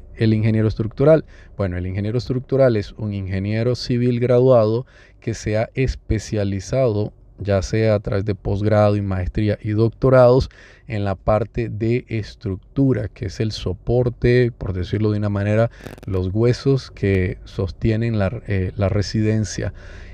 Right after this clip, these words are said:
Y este tomará a consideración cuál es el valor que nosotros queremos de soporte máximo. Con esto lo que quiero decir es que hay unas casas que están diseñadas y preparadas para soportar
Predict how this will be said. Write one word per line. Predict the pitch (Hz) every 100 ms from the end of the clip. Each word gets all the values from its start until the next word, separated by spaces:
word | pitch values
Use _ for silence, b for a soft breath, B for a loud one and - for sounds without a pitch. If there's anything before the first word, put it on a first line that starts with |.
| B
Y | 120 131
este | 139 127 - 151 - -
tomará | 117 110 104 113 117 -
a | 101
consideración | 104 101 - 135 131 127 - 143 143 139
cuál | - 120 117 120
es | 123 -
el | 120 104
valor | 101 101 110 131 135 b b b
que | -
nosotros | 98 95 107 - 120 -
queremos | 104 101 107 113 117
de | 113 131
soporte | - 90 98 98 - 104
máximo. | 107 113 113 - 113 117 - - b b b b -
Con | 104 104
esto | 104 -
lo | 113 98
que | 98
quiero | 107 113
decir | 117 - 113
es | 101
que | -
hay | 104
unas | 110 113 -
casas | - 113 113 107
que | -
están | - - 107 104 b b b -
diseñadas | 127 - 127 120 123 123 113 110 -
y | 113
preparadas | - 117 117 113 110 110 110 107
para | - 107 95
soportar | 101 - 98 - 107